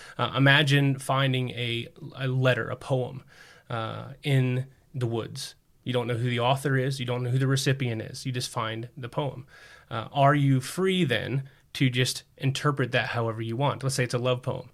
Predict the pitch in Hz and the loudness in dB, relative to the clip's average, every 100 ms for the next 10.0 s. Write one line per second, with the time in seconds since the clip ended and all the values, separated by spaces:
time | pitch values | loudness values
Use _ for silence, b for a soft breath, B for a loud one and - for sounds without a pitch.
0 | B B B - 117 113 104 - _ _ | B B B -2 0 0 -4 -10 _ _
1 | - 123 117 117 - 143 135 123 113 107 | -18 -12 -10 -12 -2 2 4 2 0 -4
2 | - 110 - 139 127 127 131 127 120 131 | -8 -10 -8 -2 2 4 4 0 0 2
3 | 127 143 139 120 120 131 120 117 135 123 | 4 2 2 -2 -6 -8 -8 -8 -8 -6
4 | 107 127 117 B B B B - 117 113 | -4 -4 -4 B B B B -2 0 2
5 | 117 107 127 - _ _ _ 208 180 165 | 0 -4 -8 -18 _ _ _ -20 -16 -14
6 | 135 147 139 - 160 151 143 143 147 151 | -4 -2 0 4 4 6 6 6 6 6
7 | 147 147 139 131 135 143 - 139 135 - | 6 6 4 6 4 2 0 0 2 2
8 | 135 127 127 - - 143 135 131 127 139 | 2 2 0 -2 -4 -4 -2 0 -2 -4
9 | 143 - 139 131 123 127 135 120 90 | -6 0 4 4 4 0 0 0 -4